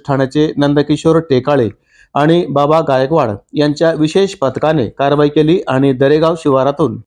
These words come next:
आरोपीला, चौथ्या आरोपीला अटक केली. या सर्व चारही आरोपींना आज कदीम जालना पोलिसांनी माननीय न्यायालयामध्ये हजर केले असता न्यायालयाने या चारही आरोपींना चोवीस नोव्हेंबरपर्यंत म्हणजेच चार दिवसांची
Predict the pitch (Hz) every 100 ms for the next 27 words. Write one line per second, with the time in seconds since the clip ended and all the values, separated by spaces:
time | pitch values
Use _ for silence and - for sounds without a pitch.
0 | _ - 156 165 185 147 120 160 160 190
1 | 196 147 143 156 170 107 - 147 139 -
2 | 113 107 - _ - - _ 180 185 185
3 | 190 214 214 226 175 175 220 160 160 160
4 | 160 165 185 151 143 - 151 170 165 165
5 | 175 170 147 135 139 143 165 - _ 151
6 | 160 180 185 175 143 143 147 143 147 151
7 | 143 139 135 139 139 - 160 107 - _
8 | _ _ - 147 156 170 170 175 196 151
9 | 151 127 147 156 170 196 143 135 160 175
10 | 113 - 160 165 190 - 151 147 143 135
11 | 139 151 185 - 143 143 151 165 - -
12 | 147 151 147 139 151 160 135